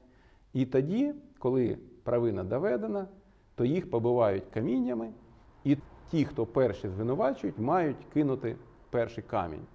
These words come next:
Тут ми бачимо, що закон не дотриманий в усій чистоті. Чи чоловік, будучи сильнішим, спритнішим, успів втекти, чи, може, там якась чоловіча солідарність була,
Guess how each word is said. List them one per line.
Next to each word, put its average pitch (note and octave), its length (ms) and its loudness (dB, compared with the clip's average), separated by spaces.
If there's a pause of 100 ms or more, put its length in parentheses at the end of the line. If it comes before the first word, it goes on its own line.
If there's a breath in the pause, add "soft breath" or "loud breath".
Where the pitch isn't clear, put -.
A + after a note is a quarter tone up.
(540 loud breath)
Тут G#3+ 200 2
ми F3+ 120 6
бачимо, D#3+ 440 4
що B2+ 200 0
закон B2+ 520 4
не D3 140 2
дотриманий A#2+ 640 2
в G2+ 60 -2
усій G#2+ 300 -4
чистоті. - 680 -8 (1040 soft breath)
Чи G#3+ 240 0
чоловік, C3 600 2
будучи G2+ 440 -4
сильнішим, B2+ 640 -2
спритнішим, G#2 680 -6 (640)
успів A#2 380 -2
втекти, F#3 640 -4 (560 soft breath)
чи, - 160 -2
може, F3+ 240 4
там A2 220 0
якась G#2 300 -2
чоловіча G#2 440 -4
солідарність D#3+ 680 -2
була, C3+ 380 -4